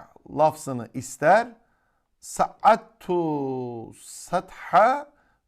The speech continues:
bis sellem gibi. Ve mekan ve merkep olduğundan fi, yani harf tahsis gibi ve ala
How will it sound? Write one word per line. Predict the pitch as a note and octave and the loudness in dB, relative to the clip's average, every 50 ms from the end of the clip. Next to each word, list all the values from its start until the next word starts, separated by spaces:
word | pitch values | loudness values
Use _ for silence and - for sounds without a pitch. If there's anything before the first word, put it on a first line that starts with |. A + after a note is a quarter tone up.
| _ _ | _ _
bis | D3 E3+ E3 E3+ | -10 -10 -10 -10
sellem | - - - - - C#3 C#3 D3 D3 C#3 C3+ C3+ B2+ A#2+ A2+ G2+ F#2+ F#2+ G2 G#2 D3 _ _ _ _ _ _ _ _ _ _ _ _ - | -12 -14 -16 -14 -10 -8 -6 -4 -4 -4 -4 -4 -6 -6 -10 -14 -18 -20 -20 -20 -20 _ _ _ _ _ _ _ _ _ _ _ _ -4
gibi. | C#3 C#3+ A#2+ A2+ - - - _ _ _ _ _ _ _ - | -2 -2 -2 -4 -6 -10 -16 _ _ _ _ _ _ _ -8
Ve | C#3 C3 | -6 -6
mekan | C3 C#3 C3+ C#3 - F3+ G#3 A3+ B3 A#3+ C4 C4 C4 _ _ _ - | -4 -6 -6 2 4 4 6 4 2 -4 -10 -14 -18 _ _ _ -12
ve | C3 B2 | -12 -10
merkep | A#2 B2 C3 C3 B2+ - A3+ A#3 A#3 | -8 -8 -8 -8 -6 -6 -6 -4 -2
olduğundan | A#3+ A#3+ C#4+ A3+ A#3+ G#3+ G3 E3+ D#3 C3 A2 F#2 - _ _ _ _ _ _ _ _ _ | -2 -4 -2 -4 -6 -6 -2 -2 -2 -2 -4 -6 -14 _ _ _ _ _ _ _ _ _
fi, | _ _ - - F#3+ A3 A#3 C4 D4+ D4+ D#4+ D#4+ _ _ _ _ _ _ _ _ _ _ _ _ _ _ _ _ _ - | _ _ -6 -4 -2 -2 -2 -2 -4 -4 -6 -10 _ _ _ _ _ _ _ _ _ _ _ _ _ _ _ _ _ -14
yani | C3 A#2+ A2 A2 G#2+ G2+ - - _ | -12 -10 -10 -12 -12 -16 -18 -20 _
harf | - A2+ A2 A2 - - | -14 -14 -14 -14 -14 -14
tahsis | A#2 G#2+ G#2 - - A2 - | -14 -14 -14 -14 -18 -20 -18
gibi | - A#2 B2+ F3 G#3+ D4 - _ _ _ _ _ _ _ _ _ _ - | -12 -8 -6 -6 -6 -8 -12 _ _ _ _ _ _ _ _ _ _ -8
ve | C3+ - - _ - | -8 -8 -8 _ -2
ala | - G#3+ A3+ A#3 A3+ G#3 G3+ F#3 E3+ C#3+ A#2+ F#2+ - | 0 2 2 2 4 8 8 10 10 8 6 2 -4